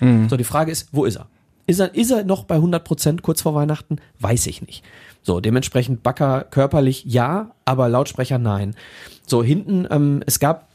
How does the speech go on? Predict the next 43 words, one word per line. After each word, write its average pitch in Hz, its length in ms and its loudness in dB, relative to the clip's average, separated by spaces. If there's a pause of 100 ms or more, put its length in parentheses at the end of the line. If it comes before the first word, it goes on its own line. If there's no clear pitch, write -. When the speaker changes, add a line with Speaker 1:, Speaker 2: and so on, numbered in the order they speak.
Speaker 2:
ähm, 135 320 0
zu - 160 0
Hause 160 160 0
gegen 139 160 4
Lübeck 135 360 2
gab's 131 220 -4
mal 131 120 2
die 127 100 -2
Phase, 147 460 0 (100)
ähm, 123 480 0
wo 127 240 0
der, 123 160 2 (260)
der 120 80 2
Vorfall, 131 380 0
der, 113 140 0
die - 120 -20
Verletzung, 120 720 0
äh, 110 400 0 (120)
in 117 220 0
der 110 380 0
Kurve 127 420 -2
war, 98 240 -4 (140)
Speaker 1:
Mhm. 131 420 6
Speaker 2:
wo 117 80 0
der 113 120 0
Support 131 460 -2
komplett, 123 600 -4
ähm, 113 280 -2
eingestellt 110 640 -2
Speaker 1:
Ja. 135 120 4
Speaker 2:
wurde. 104 220 -4
Und - 400 -6
da 110 120 -2
war 117 180 -2
ich, 127 80 -6
ich - 160 -12
war 113 120 2
sehr 117 320 0
nah 120 280 -2
dran 143 460 -4
bei 147 140 -2
dem 147 120 -2
Spiel, 156 460 0